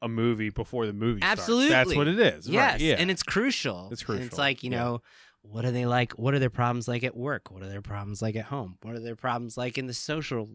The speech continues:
Speaker 2: situation? What do they do for fun? Oh, nothing? Well, that's a problem.
Speaker 1: <laughs>
Speaker 2: Like, you know,
Speaker 1: Right.
Speaker 2: I read scripts every day that contain none of these. So I'm applauding this movie for taking forty-two minutes of the movie before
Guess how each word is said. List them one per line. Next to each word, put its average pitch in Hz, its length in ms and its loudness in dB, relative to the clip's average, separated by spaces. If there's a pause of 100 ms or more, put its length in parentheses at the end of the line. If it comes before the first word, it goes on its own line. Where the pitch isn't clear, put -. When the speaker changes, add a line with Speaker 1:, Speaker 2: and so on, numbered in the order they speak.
(180)
Speaker 2:
situation? 101 920 -10
What 107 140 -8
do 131 60 -4
they 131 140 -2
do 139 180 -4
for 135 180 -4
fun? 175 380 -8
Oh, 151 180 4
nothing? 147 560 2 (120)
Well, 139 120 0
that's 202 220 4
a 190 40 -4
problem. 180 640 4
Speaker 1:
<laughs> 190 80 0 (400)
Speaker 2:
Like, 135 320 -8
you 156 60 -6
know, 117 280 -6 (160)
Speaker 1:
Right. 117 220 -10 (180)
Speaker 2:
I 131 140 4
read 160 260 0
scripts 156 340 -2
every 143 240 0
day 139 180 2
that 117 320 -8
contain 156 420 -2
none 175 220 2
of 104 120 -2
these. - 360 -18 (320)
So - 160 -8
I'm 143 260 2
applauding 139 580 2
this 127 220 -6
movie 110 460 -4
for 110 260 -12
taking 117 420 -8
forty-two 127 560 0
minutes 117 400 -6
of 104 140 -8
the 107 80 -10
movie 107 440 -8
before 107 540 -8